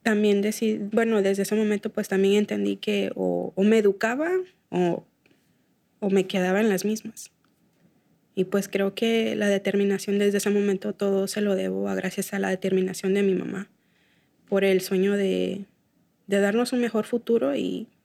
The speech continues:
tener la unión familiar. Creo, creo que mucho de nuestra, nuestra cultura es, es la unión familiar.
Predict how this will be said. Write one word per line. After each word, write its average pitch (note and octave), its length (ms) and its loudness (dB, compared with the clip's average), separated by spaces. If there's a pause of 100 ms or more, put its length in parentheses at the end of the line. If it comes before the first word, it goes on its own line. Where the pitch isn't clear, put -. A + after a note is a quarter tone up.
(220)
tener G3+ 300 4
la A3 80 2
unión A3 200 0
familiar. G#3 520 0 (680)
Creo, G#3+ 240 -2
creo G#3+ 240 0
que G#3+ 180 -2
mucho G3+ 320 -2
de G#3+ 140 0
nuestra, G3 400 -4 (480)
nuestra A3 320 -4
cultura G#3+ 540 -2
es, - 420 -10 (120)
es G3+ 140 -4
la A3 60 2
unión G#3+ 200 2
familiar. G#3 500 -4